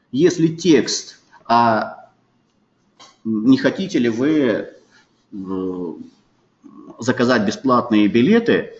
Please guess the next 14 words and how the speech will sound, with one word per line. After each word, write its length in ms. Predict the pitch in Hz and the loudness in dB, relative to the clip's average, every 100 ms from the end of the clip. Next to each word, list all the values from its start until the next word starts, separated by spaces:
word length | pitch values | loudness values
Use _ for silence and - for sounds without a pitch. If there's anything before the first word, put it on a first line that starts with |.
| _ _ _ _ _ - | _ _ _ _ _ -14
скрыт 500 | - - 135 196 202 | -12 -2 2 2 2
вот 160 | 110 107 | 0 0
этим 240 | 143 104 | 0 0
баннером. 400 | 87 78 73 - _ _ _ _ _ _ - - - | -2 -4 -10 -16 _ _ _ _ _ _ -20 -20 -6
И 40 | |
вот 180 | 320 294 | -2 2
вы 100 | 247 | 4
можете 340 | 226 226 202 175 | 6 6 2 0
сказать: 600 | 180 156 147 113 - - | -2 2 4 4 0 -8
«Вот 200 | 160 214 | 0 2
бы 100 | 170 | 4
мне 180 | 151 185 | 4 4
какой-нибудь 800 | - 147 156 139 127 151 147 - - - | 2 2 4 6 6 4 2 -2 -14 -6
Firebug». 640 | 127 135 135 123 92 78 | 0 2 2 4 2 0